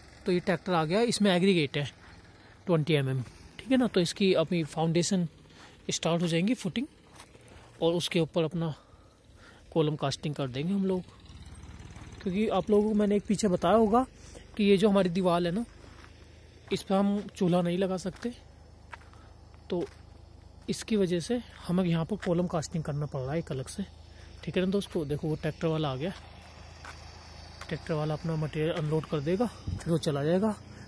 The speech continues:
फिर अपना एम सैंड लेकर आएगा, उसको अनलोड करके फिर चला जाएगा, फिर वो लेकर आएगा सीमेंट, सीमेंट ला के रख देगा, उसको हम पैकिंग कर देंगे, हम उसको पैकिंग कर देंगे।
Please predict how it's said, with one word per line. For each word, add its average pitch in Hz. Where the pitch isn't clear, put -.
फिर 175
अपना 175
एम 160
सैंड 160
लेकर 160
आएगा, 185
उसको 175
अनलोड 170
करके 226
फिर -
चला 139
जाएगा, 117
फिर 185
वो 185
लेकर 180
आएगा 233
सीमेंट, 139
सीमेंट 180
ला 170
के 170
रख 170
देगा, 202
उसको 170
हम 180
पैकिंग 170
कर 175
देंगे, 190
हम 180
उसको 185
पैकिंग 180
कर 170
देंगे। 190